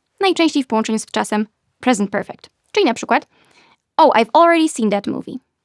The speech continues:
Ten film już widziałam. Natomiast dzisiaj przychodzę do was z tym mniej standardowym znaczeniem tego słówka. Możemy go używać najczęściej na końcu zdania,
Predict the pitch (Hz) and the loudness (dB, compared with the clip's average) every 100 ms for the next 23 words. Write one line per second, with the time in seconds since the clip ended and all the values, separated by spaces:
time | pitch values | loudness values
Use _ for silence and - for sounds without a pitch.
0 | _ _ _ _ _ _ 392 359 247 247 | _ _ _ _ _ _ -2 0 2 2
1 | 233 233 - _ _ 226 - - 262 _ | 2 -4 -8 _ _ -10 -10 -14 -16 _
2 | _ - - - - 285 311 208 214 247 | _ -20 -20 -20 -2 0 0 -2 -4 -2
3 | 370 - 254 226 220 208 285 - - - | -4 -4 -8 -4 -4 -2 -4 -6 -16 -2
4 | 240 254 _ 214 226 285 370 - 208 196 | 0 0 _ 0 4 4 4 0 -4 -4
5 | 202 220 - 226 - - - - 233 - | -6 -8 -6 -8 -6 -10 -8 -10 -10 -12
6 | - 208 - _ - - - 226 226 349 | -8 -8 -8 _ -20 -20 0 2 4 2
7 | 403 311 269 226 233 208 - - 262 262 | 2 0 -2 -2 -2 -4 -4 -2 0 0
8 | 427 440 311 233 - 320 330 240 208 208 | -2 0 0 0 2 0 0 -2 -2 -2
9 | 233 | -4